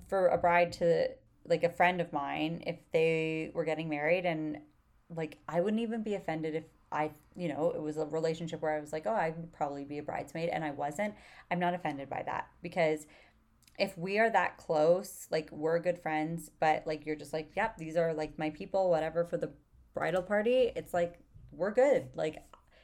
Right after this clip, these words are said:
quite frankly, I don't really want to be one <laughs> because it's a lot of work.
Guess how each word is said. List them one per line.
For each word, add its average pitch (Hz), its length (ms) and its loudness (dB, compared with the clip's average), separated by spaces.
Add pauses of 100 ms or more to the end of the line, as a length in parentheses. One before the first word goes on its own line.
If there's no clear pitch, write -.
(160)
quite 170 180 -2
frankly, 208 280 -8
I - 20 -6
don't 202 180 -10
really 165 220 -6
want 165 220 -8 (140)
to 151 400 -8
be - 140 -12
one 160 380 -10
<laughs> 220 40 -12
because - 1120 -2 (380)
it's 175 240 4
a 185 80 6
lot 160 240 4
of 156 100 0
work. 190 420 2